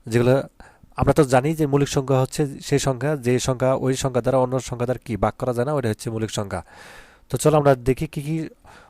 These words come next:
অর্থাৎ সংখ্যা, মৌলিক সংখ্যাগুলো রয়েছে। যেমন তিরিশ থেকে তুমি যদি সত্তরের মধ্যে মৌলিক সংখ্যা লেখো, যেমন একত্রিশ, একত্রিশকে তুমি যে, আহ, অর্থাৎ একত্রিশ ছাড়া অন্য কোনো সংখ্যা দ্বারা ভাগ করতে পারবে না। ঠিক আছে, সাঁইত্রিশকেও তাই।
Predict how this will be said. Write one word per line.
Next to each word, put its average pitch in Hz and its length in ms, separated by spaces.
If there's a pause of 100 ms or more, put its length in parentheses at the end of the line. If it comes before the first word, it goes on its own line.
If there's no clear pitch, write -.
অর্থাৎ 131 220
সংখ্যা, 127 320
মৌলিক 120 280 (200)
সংখ্যাগুলো 117 560
রয়েছে। 107 360 (720)
যেমন 123 160
তিরিশ 165 300
থেকে 170 240
তুমি 160 220
যদি 160 320 (300)
সত্তরের 143 320
মধ্যে 135 140
মৌলিক 135 280
সংখ্যা 120 200
লেখো, 110 380
যেমন 110 220 (160)
একত্রিশ, - 520
একত্রিশকে 143 480 (100)
তুমি 143 160
যে, 139 120
আহ, 117 600
অর্থাৎ - 220
একত্রিশ 147 380
ছাড়া 160 200
অন্য 147 200
কোনো 139 200
সংখ্যা 135 280
দ্বারা 139 160
ভাগ 113 180
করতে - 200
পারবে 95 200
না। 87 120
ঠিক 135 140
আছে, 139 160
সাঁইত্রিশকেও - 600
তাই। 147 320